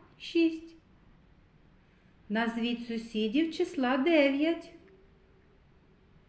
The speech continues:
Це вісім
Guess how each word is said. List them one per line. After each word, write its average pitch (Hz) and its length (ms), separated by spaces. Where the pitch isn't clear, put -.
Це 202 500
вісім 214 840